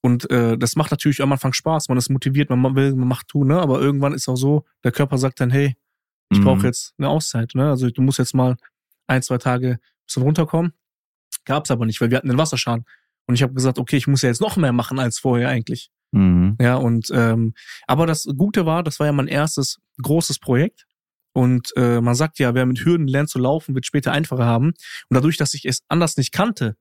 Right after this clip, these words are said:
Speaker 1: also hätte ich vorher ein Pro-, Projekt gemacht, wo das alles Al glatt gelaufen wäre, hätte ich vielleicht hier aufgegeben, weil
Speaker 2: Mhm.
Speaker 1: ich eine Referenz, äh, eine Referenzbewertung oder einen Bezug hätte, ne? So hatte ich das nicht und da dachte, das ist normal.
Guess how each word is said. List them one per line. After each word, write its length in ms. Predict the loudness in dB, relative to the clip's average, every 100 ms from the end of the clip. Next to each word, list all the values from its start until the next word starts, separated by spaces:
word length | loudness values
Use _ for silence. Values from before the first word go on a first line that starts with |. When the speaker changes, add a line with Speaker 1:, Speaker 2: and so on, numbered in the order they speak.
| _
Speaker 1:
also 140 | 0 0
hätte 120 | -2
ich 80 | -2
vorher 220 | -2 0
ein 100 | -2
Pro-, 200 | -2 -4 -4
Projekt 220 | -4 -4
gemacht, 340 | -2 -2 -4 -6
wo 60 | -4
das 140 | -2
alles 300 | 0 -2 -4 _ _ _ _
Al 160 | -2 0
glatt 220 | -2 -4
gelaufen 300 | -4 -2 -2
wäre, 200 | 0 -2 _ _ _ -4
hätte 160 | -4
ich 60 | -2
vielleicht 220 | -2 -2
hier 140 | -2 -2
aufgegeben, 540 | -2 -2 -2 -2 -6 _ _ _ _
weil 100 | 0
Speaker 2:
Mhm. 40 | 2
Speaker 1:
ich 220 | 2 -2 _
eine 140 | -2 -2
Referenz, 520 | 0 0 0 -4 -14 _ -4
äh, 60 | 0
eine 140 | 0 0
Referenzbewertung 680 | 0 0 0 0 -2 0
oder 140 | 0 -2
einen 120 | -2
Bezug 320 | -6 -4 -2
hätte, 260 | -2 -2 -4 _ _ _ -4
ne? 180 | 0 0 -4 -12
So 160 | -2 -2
hatte 140 | -2
ich 60 | -4
das 200 | -6 -4
nicht 160 | -2
und 60 | -2
da 80 | -2
dachte, 240 | -2 -4
das 160 | -6 -2
ist 60 |
normal. 400 | 0 2 0 -2